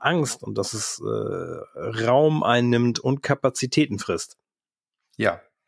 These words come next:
Speaker 1: Und ich glaube, dein, dein, quasi dein Schlusswort war der eigene Energiehaushalt.
Speaker 2: Ja.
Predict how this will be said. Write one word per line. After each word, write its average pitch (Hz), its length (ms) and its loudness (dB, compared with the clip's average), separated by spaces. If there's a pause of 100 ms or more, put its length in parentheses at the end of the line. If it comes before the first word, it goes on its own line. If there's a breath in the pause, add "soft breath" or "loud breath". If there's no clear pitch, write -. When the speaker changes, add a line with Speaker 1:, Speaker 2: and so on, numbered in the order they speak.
(460)
Speaker 1:
Und 127 160 0
ich 107 140 -2
glaube, 120 220 4
dein, 110 380 4
dein, 101 200 0
quasi 113 300 0
dein 98 160 0
Schlusswort 95 560 0
war 92 160 2
der 98 180 2
eigene 110 260 2
Energiehaushalt. 101 960 0 (500 loud breath)
Speaker 2:
Ja. 101 240 -2